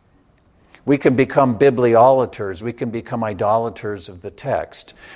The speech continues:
And that's not what it is to be people of the book. It's to be those who find in this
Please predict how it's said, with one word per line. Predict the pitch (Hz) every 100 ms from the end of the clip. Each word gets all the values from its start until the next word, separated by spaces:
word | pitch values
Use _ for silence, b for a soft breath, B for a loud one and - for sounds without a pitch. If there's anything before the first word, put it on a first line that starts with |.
| B
And | 110
that's | 101 143 160 139
not | 139 -
what | 131 120
it | 113
is | 135 123
to | -
be | 92 107
people | - 123 113 110 104
of | 90
the | 92
book. | 131 110 90 B B -
It's | 117 -
to | 127
be | 104 143 175
those | 139 135 127 123
who | - 127
find | 101 - 151 160 156 143 127 - B B
in | 151 165 165 147 - -
this | 110 143 156 - -